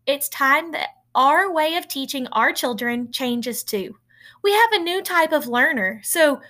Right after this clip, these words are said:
we have got to replace our old dated curriculum in order to prepare our students for a life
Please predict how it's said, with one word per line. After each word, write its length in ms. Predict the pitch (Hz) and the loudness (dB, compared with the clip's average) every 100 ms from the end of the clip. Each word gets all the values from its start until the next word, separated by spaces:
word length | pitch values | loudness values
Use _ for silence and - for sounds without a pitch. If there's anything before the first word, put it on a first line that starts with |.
| _ | _
we 200 | 330 381 | -2 2
have 220 | 370 269 | 0 2
got 260 | 285 - - | 4 4 4
to 100 | 330 | -4
replace 400 | 294 294 277 - | -4 -2 -2 0
our 240 | 269 - | 0 0
old 360 | - 349 381 - | -2 -2 -4 -2
dated 320 | 285 349 247 | -2 -2 -6
curriculum 580 | - 254 330 - 220 226 | -4 -2 -2 -4 -4 -2
in 100 | 247 | -4
order 260 | 254 285 349 | -4 -4 -4
to 120 | 349 | -8
prepare 720 | - 247 247 254 269 359 - | -4 -4 -4 -2 0 2 2
our 200 | 254 320 | 2 2
students 680 | - - 226 220 214 - - _ _ - | -2 -6 -6 -4 -6 -8 -10 _ _ 0
for 160 | 311 | 2
a 120 | 277 | 2
life 420 | 254 254 233 220 | 4 4 4 2